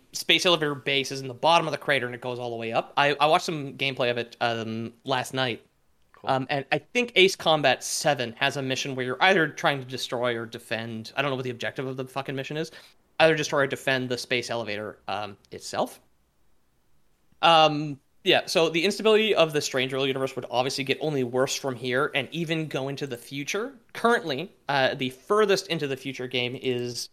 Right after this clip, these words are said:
Speaker 1: set in twenty forty. Uh, and this is the one where it's, this is Ace Combat three. It's actually set in what's called the, um, classic cyberpunk trope of an intercorporate war. So,
Speaker 2: Okay.
Speaker 1: um, if you thought the government in Strange World was bad,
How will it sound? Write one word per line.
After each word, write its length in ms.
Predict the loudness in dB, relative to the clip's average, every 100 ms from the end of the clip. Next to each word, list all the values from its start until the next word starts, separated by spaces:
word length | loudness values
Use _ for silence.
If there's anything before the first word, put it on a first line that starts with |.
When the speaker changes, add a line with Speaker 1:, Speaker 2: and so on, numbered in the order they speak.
| -10
Speaker 1:
set 320 | -2 0 0
in 120 | -8
twenty 420 | -10 -10 -8 -6
forty. 600 | -10 -10 -4 -2 -2 -6 -14 _ _ _ 2
Uh, 240 | 4 4
and 220 | 2 0 -2
this 160 | -2
is 80 | -2
the 80 | -2
one 240 | 0 0
where 300 | 0 -2 -2 -4
it's, 240 | -6 -8 -12 -10
this 200 | -6 -6
is 120 | 0
Ace 160 | 0 0
Combat 440 | 0 0 0 -4
three. 340 | -6 -8 -4 -4
It's 180 | -4 -4
actually 220 | -4 -6
set 320 | -6 -6 -6 -8
in 180 | -8 -8
what's 140 | -8
called 280 | -4 -4 -4
the, 380 | -8 -8 -8 -6
um, 460 | -6 -6 -8 -10 -12
classic 480 | -2 0 0 -4 -6 -10
cyberpunk 540 | -2 0 0 -6 -8
trope 220 | -4 -6
of 140 | -4 -6
an 160 | -8 -4
intercorporate 920 | -4 -2 -4 -6 -6 -6 -6 -10 -10 -12
war. 340 | -10 -10 -12 _ _ _ -2
So, 160 | 0
Speaker 2:
Okay. 140 | 0 -2 -10 -20 _ _ -4
Speaker 1:
um, 200 | -2 -2
if 100 | -2
you 60 | 4
thought 180 | 4
the 40 | 4
government 480 | 4 4 6 2 -2 _
in 120 | -2 -2
Strange 340 | -2 -2 -2
World 180 | -2 -4
was 120 | -6
bad, 300 | -6 -4 -6